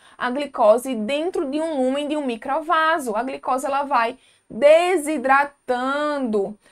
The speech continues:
as células endoteliais, né? Vai desidratando aquele lúmen do microvaso até que aquele microvaso, ele sofra uma lesão por desidratação, que ele rompa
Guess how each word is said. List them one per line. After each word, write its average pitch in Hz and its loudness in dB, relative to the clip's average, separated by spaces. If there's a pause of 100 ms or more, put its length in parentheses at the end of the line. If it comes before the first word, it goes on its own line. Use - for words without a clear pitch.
(140)
as 247 2
células 240 -2
endoteliais, 226 -2
né? 220 -4 (180)
Vai 240 6
desidratando 277 2
aquele 269 -4
lúmen 269 -4
do 262 -4
microvaso 240 -2
até 302 0
que 403 -6
aquele 370 -2
microvaso, 285 -2 (380)
ele 277 0
sofra 320 2
uma 247 -4
lesão 233 -2
por 254 -4
desidratação, 214 -2
que 262 -14
ele 277 -2
rompa 262 -2